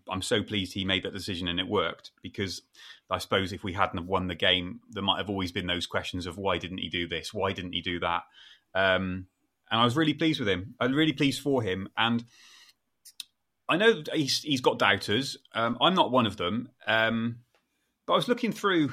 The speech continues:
<laughs> I was looking through, I know this is a bit more general than just his team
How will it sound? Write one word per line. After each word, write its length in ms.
<laughs> 100
I 60
was 200
looking 220
through, 260
I 60
know 60
this 100
is 80
a 40
bit 120
more 160
general 340
than 100
just 160
his 140
team 360